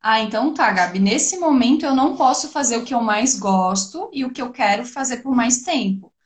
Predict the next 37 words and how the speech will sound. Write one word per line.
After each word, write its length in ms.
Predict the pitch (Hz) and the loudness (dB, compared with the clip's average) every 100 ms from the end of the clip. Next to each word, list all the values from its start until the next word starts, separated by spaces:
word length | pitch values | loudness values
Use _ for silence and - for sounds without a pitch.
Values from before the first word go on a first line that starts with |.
| _ | _
mas 200 | 196 202 | -4 -2
eu 100 | 214 | -2
preciso 420 | 247 - 233 220 247 | -2 -2 -2 -4 -4
fazer 260 | 247 233 | -4 -4
renda 300 | 233 233 233 233 202 | -4 -2 2 2 2
extra 280 | 202 - | -2 -2
mais 300 | 233 214 226 | -2 0 0
rápido. 520 | 269 277 196 190 - _ _ _ _ | 0 2 0 -4 -14 _ _ _ _
Então, 400 | 196 196 214 214 | -6 0 0 0
pra 240 | 220 214 214 | 0 2 4
esse 320 | 311 - 320 | 2 0 0
mês, 560 | 226 208 254 254 196 | 0 0 0 2 2
ou 180 | 196 190 | 0 -2
por 160 | 226 247 | -4 -2
enquanto, 500 | 262 - 208 254 262 | 0 0 0 2 0
eu 60 | 226 | -4
vou 100 | 220 | -6
fazer 320 | 226 208 202 | -4 -4 0
X 360 | - 254 269 | 0 0 -2
atividade, 840 | 349 - 277 262 196 175 185 208 269 | -2 -2 -6 -4 0 0 -2 -8 -8
que 100 | - | -8
seria 240 | 226 214 | -6 -4
o 20 | 202 | -4
bico 380 | 202 269 277 | -2 -2 -2
do 140 | 285 233 | -4 -4
bico 260 | 214 - 233 | -6 -10 -10
do 100 | 214 | -6
bico, 520 | 190 185 - 381 - _ - | -6 -8 -12 -18 -18 _ -6
e 100 | 294 | -2
depois, 680 | 359 392 262 240 302 320 | 0 -2 2 4 4 4
enquanto 500 | 269 285 269 269 277 | 2 4 4 4 2
isso, 440 | 269 240 247 - 359 _ _ _ | -2 0 -2 -6 -14 _ _ _
eu 200 | - 311 | -4 -2
vou 180 | 269 269 | 2 2
construindo 920 | 262 285 392 - 359 349 262 254 269 | 4 2 2 -4 -6 0 4 6 4
uma 400 | 220 220 226 240 220 | 2 0 2 2 4
outra 560 | 202 196 196 285 339 | 4 4 0 -8 -10